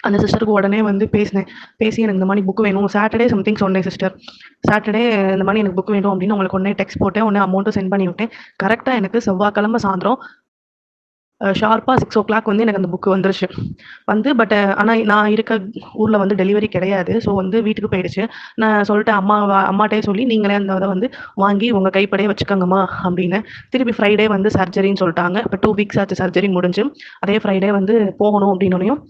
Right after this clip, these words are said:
புக்கு வ-, நான் சொன்னேன், "திருப்புகழ் புக்கு எடுத்துட்டு போவோம்" அப்படின்னு நான் சொல்றேன். அப்ப வந்து, "அம்மா, புக் இங்க தான் இருந்துச்சுன்னு தேடிட்டே இருக்கோம், புக்கு சுத்தமா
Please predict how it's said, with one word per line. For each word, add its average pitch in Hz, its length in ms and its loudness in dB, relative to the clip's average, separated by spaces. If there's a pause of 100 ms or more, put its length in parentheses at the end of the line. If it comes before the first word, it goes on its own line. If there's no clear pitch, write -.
(300)
புக்கு 240 200 2
வ-, 226 180 2
நான் 214 120 2
சொன்னேன், 214 220 0
"திருப்புகழ் 233 440 2
புக்கு 190 160 -2
எடுத்துட்டு 196 260 -4
போவோம்" 185 420 2
அப்படின்னு 202 180 -2
நான் 214 120 0
சொல்றேன். 185 320 0
அப்ப 202 200 -2
வந்து, 202 160 2
"அம்மா, 202 240 0
புக் 190 160 -4
இங்க 185 140 0
தான் 196 160 0
இருந்துச்சுன்னு 190 320 -6
தேடிட்டே 214 260 0
இருக்கோம், 214 320 0
புக்கு 190 160 -2
சுத்தமா 202 380 -4